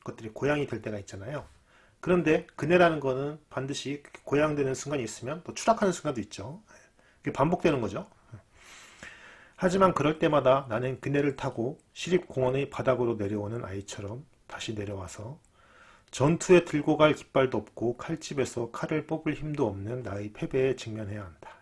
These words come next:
그러니까 비루한 현실로 다시 돌아오는 거죠. 어, 패잔병이 된 것처럼.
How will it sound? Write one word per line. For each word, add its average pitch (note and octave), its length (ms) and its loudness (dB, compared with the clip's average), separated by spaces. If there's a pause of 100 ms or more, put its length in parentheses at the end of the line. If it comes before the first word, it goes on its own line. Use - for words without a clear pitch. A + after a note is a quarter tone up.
(100)
그러니까 G#2 240 -10 (460)
비루한 C#3+ 440 4
현실로 C3+ 600 -2
다시 - 260 -10
돌아오는 A2+ 420 -2
거죠. A2+ 300 -8 (220)
어, - 240 -18
패잔병이 B2+ 480 -4
된 A2 100 -10
것처럼. G#2 480 -10